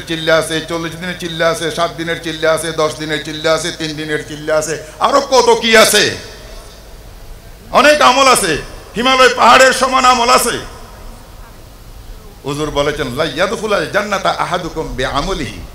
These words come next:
তোমাদের মধ্যে কেউ তার আমলের ভিত্তিতে জান্নাতে প্রবেশ করতে পারবে না,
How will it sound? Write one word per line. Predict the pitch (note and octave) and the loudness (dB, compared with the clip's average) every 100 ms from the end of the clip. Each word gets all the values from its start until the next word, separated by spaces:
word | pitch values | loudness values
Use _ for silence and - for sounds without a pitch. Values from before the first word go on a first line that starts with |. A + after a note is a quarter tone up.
| - - - - - | -12 -12 -12 -14 -6
তোমাদের | F3 G3+ G#3+ | 0 2 2
মধ্যে | G#3 G#3+ G3+ G3+ | -2 0 0 2
কেউ | G3 C4+ E4+ - - - - - | 4 4 4 0 -10 -14 -6 4
তার | G#3 G#3 | 4 4
আমলের | G#3 A#3 C#4 F4+ F#4+ - F4 | 4 4 6 8 8 6 6
ভিত্তিতে | E4+ - E4+ D#4+ D4+ A3+ C#3+ A#2+ - - - - - - - | 4 6 4 8 8 8 4 -4 -10 -14 -14 -14 -12 -12 2
জান্নাতে | D#4 D#4+ D#4 D4+ - | 6 6 6 6 6
প্রবেশ | - D#4 D#4+ D#4 - | 6 6 8 8 6
করতে | - D#4 D4+ E4+ - - | 6 4 6 4 2 4
পারবে | F#4 F#4 F4 F4 | 8 10 8 8
না, | E4+ D#4 G#3 A#2+ | 10 8 8 4